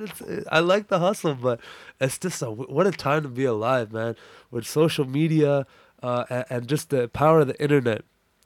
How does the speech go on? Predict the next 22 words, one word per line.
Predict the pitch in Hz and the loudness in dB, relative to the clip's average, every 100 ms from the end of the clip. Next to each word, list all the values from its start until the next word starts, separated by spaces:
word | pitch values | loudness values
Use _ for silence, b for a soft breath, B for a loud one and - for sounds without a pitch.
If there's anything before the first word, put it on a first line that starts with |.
| - - | -16 -6
You | 113 | -4
know, | 123 | -2
you, | 127 120 113 | -2 -6 -8
like, | 117 113 - | -8 -8 -6
a | 113 | -2
lot | 123 135 | 2 2
of, | 131 120 _ - | 2 -2 _ -8
uh, | 113 107 104 - | -6 -6 -8 -12
these | 117 110 | -10 -10
forums | - 139 143 131 117 107 | 0 4 4 4 0 -6
and | 110 107 | -6 -2
Reddit | 113 135 131 120 113 | 0 2 0 -2 -6
and | 107 104 104 101 | -12 -16 -20 -20
four | - 127 123 | -14 -12 -10
chan | - 127 120 117 | -6 -6 -4 -6
and | 117 | -8
all | 127 | -10
these | 127 123 | -12 -16
different | 120 123 120 - | -14 -14 -16 -12
places | - 131 - 120 113 | -6 -6 -8 -10 -4
where, | 117 113 | -4 -2
like, | 113 | -6